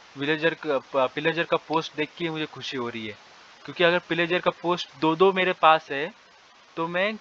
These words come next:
सोचो क्या क्या नहीं कर सकता। मैं कुछ भी कर सकता हूँ दोस्तों, कुछ भी, कुछ भी का। और यहाँ पर देखो, यहाँ पर घर usually छोटे होते हैं, यहाँ पर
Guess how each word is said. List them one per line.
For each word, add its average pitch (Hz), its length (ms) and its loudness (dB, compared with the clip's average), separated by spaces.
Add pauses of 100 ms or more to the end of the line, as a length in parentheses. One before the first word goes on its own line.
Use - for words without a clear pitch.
(500)
सोचो 170 260 -4
क्या 214 180 -4
क्या 233 140 -6
नहीं 208 220 -8
कर 190 180 -6
सकता। 202 400 -4 (1800)
मैं 165 100 -8 (420)
कुछ 190 200 -6
भी 190 160 -4
कर 208 180 0
सकता 180 300 -6
हूँ 151 80 -2
दोस्तों, 135 260 -10
कुछ 147 320 -12 (120)
भी, 147 240 -10 (560)
कुछ 147 260 -10
भी 170 100 -4
का। 170 180 0 (220)
और 175 180 2
यहाँ 165 260 0
पर 185 120 2
देखो, 160 180 -8
यहाँ 147 160 2
पर 175 180 -2 (880)
घर 165 240 0
usually 180 500 -4
छोटे 151 260 -4
होते 151 280 -2
हैं, 156 60 0
यहाँ 143 160 2
पर 170 200 -6